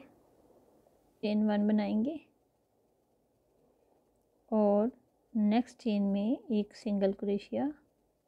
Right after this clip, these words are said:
इस तरह से, फिर इसको इस तरीके से wrap करना है और count करना शुरू करना है। वन, टू, three, Three chain skip करनी है और fourth chain में एक double Croatia बनाना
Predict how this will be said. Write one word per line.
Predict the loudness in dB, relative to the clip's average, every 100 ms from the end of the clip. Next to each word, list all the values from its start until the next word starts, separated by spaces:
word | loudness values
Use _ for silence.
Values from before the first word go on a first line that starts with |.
| _ _ _ _ _ _ _ _ _ _ _ _ _
इस | _
तरह | -8 -6
से, | -8 -14 -20 _ _ _ _ _ _
फिर | -6
इसको | -2 -2 -2 -2 0
इस | -2 -4
तरीके | -6 -4 -4
से | 0
wrap | 0 0 0
करना | 2 2 2
है | -2 -2
और | 0 -2 -2
count | -2 0 0
करना | 0 0
शुरू | -2 -4 -6
करना | -4 -2
है। | -2 -2 -8 -20 -20 _ -2
वन, | 2 2 4 4 4 2 0
टू, | 2 4 2 -2 -6
three, | -2 0 0 -2
Three | -2 0
chain | 0 0 0
skip | -2 -4 -4 -2
करनी | 0 2 4 2
है | 0
और | -2 -2 0 -2
fourth | -4 -4 0 0 -4
chain | -6 -4 0
में | 0 0 -2 _ _ _ _ _ _ _ _ _ _ _ _ _ _ _ -6
एक | -4 -2 -4
double | -2 -4
Croatia | -4 -6 -6 -8
बनाना | -6 -6